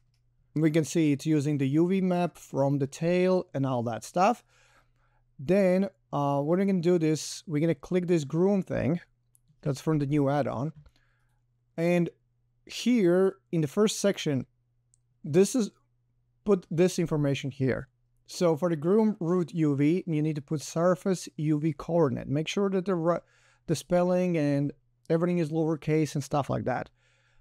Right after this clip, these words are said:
Then for groom color, you need to put color. For groom roughness,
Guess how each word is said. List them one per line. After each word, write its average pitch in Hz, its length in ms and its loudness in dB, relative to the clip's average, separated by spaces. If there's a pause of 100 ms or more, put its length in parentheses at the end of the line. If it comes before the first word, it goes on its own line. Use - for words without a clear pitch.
(520)
Then 160 160 0
for 175 160 0
groom 175 260 2
color, 185 580 0 (120)
you 147 80 -2
need 143 140 0
to 131 60 -8
put - 280 -10
color. 220 520 2 (160)
For 170 140 0
groom 170 240 0
roughness, 165 640 -2